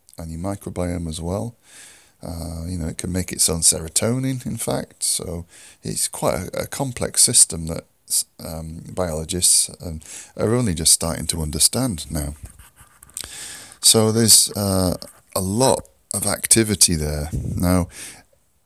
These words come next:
when you've had a head injury, you can start to see the microbiome going out of balance. Uh, you'll start to feel different. You'll start to feel like your body some days is under attack. Um,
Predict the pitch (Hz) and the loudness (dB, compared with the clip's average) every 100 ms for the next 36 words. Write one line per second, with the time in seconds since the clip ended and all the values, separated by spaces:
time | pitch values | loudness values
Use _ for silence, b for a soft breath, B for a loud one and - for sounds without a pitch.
0 | _ - 110 123 110 95 85 80 80 78 | _ -2 0 2 0 0 0 0 0 -2
1 | 80 85 85 - _ _ _ _ _ _ | 0 0 0 -4 _ _ _ _ _ _
2 | _ - 95 90 82 - 82 76 - 82 | _ -16 -12 -6 -2 0 -2 -2 0 2
3 | - 82 76 78 80 80 - 78 80 80 | 4 2 0 -2 -2 -4 -2 -2 -2 0
4 | 78 76 76 - 76 78 80 - - - | 0 -2 -2 -2 -2 -2 -4 0 0 -2
5 | - - B B B B B - 80 78 | -16 -20 B B B B B -2 0 0
6 | 80 78 - 85 - - 92 82 80 85 | 0 0 2 0 0 0 2 2 2 -4
7 | - - 78 - 82 80 - 82 - 82 | -6 -2 2 2 2 -4 -4 -2 -2 -2
8 | 73 - - 85 78 78 76 - 85 82 | -4 -2 0 2 0 0 -4 -4 -2 -2
9 | 80 78 85 80 78 80 80 80 76 71 | 0 0 0 0 0 2 2 2 0 0
10 | - 110 - - - B B B B B | 2 2 2 -8 -16 B B B B B
11 | - 80 78 80 80 82 80 | -8 -6 -4 -4 -4 -4 -6